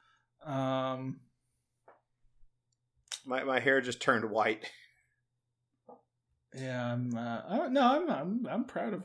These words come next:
Speaker 1: what we, what we've done,
Speaker 2: No, I am
Speaker 1: man.
Speaker 2: too.
Speaker 1: But, uh, I don't know. Um, if you've reached the end of this episode and you're proud of what we do, maybe you should check out patreon dot com slash future left. Um,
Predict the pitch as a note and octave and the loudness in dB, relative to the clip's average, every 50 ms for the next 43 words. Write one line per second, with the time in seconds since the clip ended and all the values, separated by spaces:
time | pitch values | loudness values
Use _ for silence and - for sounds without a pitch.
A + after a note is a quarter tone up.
0 | - - C3+ C#3 C#3+ C#3 C3+ - D3 C#3 C#3 D3+ - - - - F3+ F3 E3 D#3+ | -10 -10 -10 -8 -8 -8 -8 -10 -10 -10 -12 -12 -12 -14 -10 0 4 6 8 8
1 | E3+ G#3 - - - G#3 G#3 D#3+ C#3 - - _ _ _ _ _ _ _ _ _ | 8 6 6 4 4 4 4 4 0 -4 -8 _ _ _ _ _ _ _ _ _
2 | _ _ _ _ _ _ _ _ _ - _ _ _ _ _ _ _ _ _ _ | _ _ _ _ _ _ _ _ _ -20 _ _ _ _ _ _ _ _ _ _
3 | _ _ _ _ _ _ _ _ _ _ _ _ _ - - - _ _ _ - | _ _ _ _ _ _ _ _ _ _ _ _ _ -8 -8 -8 _ _ _ -10
4 | C#3 C3 C3 C3 C3 C3 C3+ C3+ C3+ C3+ C3+ C3 C3 C3 - F#3 A3 A#3 G3+ C#3+ | -8 -6 -6 -6 -6 -6 -6 -8 -6 -6 -8 -8 -8 -8 -6 -2 -2 0 2 2
5 | C#3 D3 D#3 E3 F3+ - - _ - D3 D3+ D3+ D3+ D3+ D#3 D#3 D3+ D3+ D#3 D3+ | 2 0 0 -2 -6 -10 -18 _ -10 -6 -2 0 0 2 2 2 0 0 -2 -6
6 | - - - _ _ _ _ _ _ _ _ D#3 C#3 B2 E3+ E3+ G3 F#3 - - | -10 -14 -20 _ _ _ _ _ _ _ _ -8 -8 -4 0 2 2 2 2 2
7 | D#3+ F3 F3+ F3 - D3 D3 D#3 D3+ D3 C#3 - - C#3+ E3 F#3 - G#3+ - - | 2 0 0 0 -4 -4 -4 -2 -2 -2 -4 -2 0 0 0 0 -2 -6 -2 0
8 | C#3+ A#2+ A#2+ A#2+ A#2+ B2 B2+ C3+ E3+ - - - B2+ A#2 A#2+ A#2 B2 A#2+ G2+ E2+ | 0 0 0 0 -2 -2 -2 -2 -4 -4 -4 -2 -2 0 0 0 -2 -4 -4 -4
9 | G#2 A2 A2+ A#2 A2 G#2+ G#2 A2+ A#2 A#2+ C#3 C#3 C#3 C#3+ D#3 D#3 D3+ C#3+ C3+ - | -6 -8 -8 -8 -6 -6 -6 -6 -8 -6 -4 -2 -2 0 2 2 2 2 0 -2
10 | - C#3 C#3 - - D#3 C3+ - C#3+ C#3+ C#3 C3+ C3+ C3 B2+ - - - - - | -4 -4 -4 0 0 0 0 2 2 2 2 4 2 2 0 -2 -8 -16 -20 -20
11 | - - - _ _ _ _ - - D3 C#3+ C#3+ - D#3 C#3+ C3+ C3 B2 - - | -20 -20 -20 _ _ _ _ -2 0 2 2 2 2 2 2 2 2 2 0 0
12 | B2 - - - C3 B2+ A#2+ B2 A#2 - C3+ A#2+ A2+ - - - C3+ A#2+ - B2 | 0 0 -2 -4 -2 -2 -2 -2 -2 -2 -2 -2 -2 -2 -4 -4 -4 -6 -4 -4
13 | A#2+ B2 B2+ C3 C3 B2 B2 - - - - - _ _ _ - C#3 B2+ A#2+ A#2+ | -2 -2 0 0 0 0 -2 -6 -10 -18 -20 -20 _ _ _ -8 -4 -2 -2 -2
14 | A#2+ A#2 A#2 A#2 A#2+ A#2+ C3 | 0 -2 -2 -2 -2 -4 -6